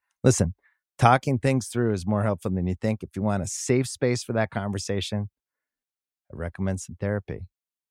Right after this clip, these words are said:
Think about the things you can get out of therapy. First of all, a sounding board. You can learn better coping skills.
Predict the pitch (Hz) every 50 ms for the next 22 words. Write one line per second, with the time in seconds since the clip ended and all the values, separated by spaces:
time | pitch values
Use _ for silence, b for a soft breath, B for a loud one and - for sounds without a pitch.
0 | _ _ _ _ _ - 117 - - 131 127 - 131 120 - 127 123 120 110 120
1 | 113 113 117 110 120 113 117 110 110 110 - - 123 117 113 110 - 90 80 80
2 | - _ _ _ _ _ - 139 156 - - 127 113 101 101 101 - - 123 127
3 | 143 143 135 110 85 95 95 92 87 76 - _ _ _ _ _ _ _ _ _
4 | _ _ _ _ _ _ _ _ _ _ _ _ _ _ _ 98 95 - - 113
5 | 110 107 113 120 120 117 139 139 139 120 - - 147 147 - - 139 135 - -
6 | - 104 90 87 82 - - - -